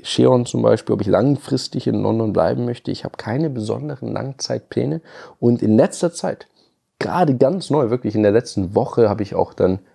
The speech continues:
durch diesen Reverse Culture Shock noch mehr die Inspiration gehabt, mich mit digitalem Nomadentum zu beschäftigen. Vielleicht werde ich auch mal ein, zwei Jahre gar keinen festen Wohnsitz haben.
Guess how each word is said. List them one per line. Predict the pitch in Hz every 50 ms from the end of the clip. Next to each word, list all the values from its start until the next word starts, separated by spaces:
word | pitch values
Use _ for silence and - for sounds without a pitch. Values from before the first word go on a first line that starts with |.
| _ _
durch | - 107 104 101
diesen | - 110 98 92 98 90
Reverse | 90 90 87 95 90 - -
Culture | - 90 90 90 - 92 92
Shock | - - 92 - -
noch | 98 98 120 - -
mehr | - 98 98 104 104 101 - - - - _
die | - -
Inspiration | 101 98 - - - 104 95 90 - - 98 101 101 98
gehabt, | 98 90 - - -
mich | 90 90 - -
mit | 92 90 82 -
digitalem | - - - - - - - 87 90 101 101 101
Nomadentum | 95 90 92 87 80 80 90 113 127 131 127 - - 139 139 127
zu | - - -
beschäftigen. | - 107 104 - - 113 120 - - - 156 165 165 151
Vielleicht | - - 110 143 147 -
werde | - 165 165
ich | 156 -
auch | - 139 - -
mal | 160 160 160 -
ein, | - 147 147 156
zwei | - - 151 147
Jahre | 151 151 135 135 131
gar | 127 - - 139
keinen | 143 - 101 87 85 -
festen | - 82 - - - 92 90
Wohnsitz | 85 95 101 101 - 92 - -
haben. | 98 98 104 107 107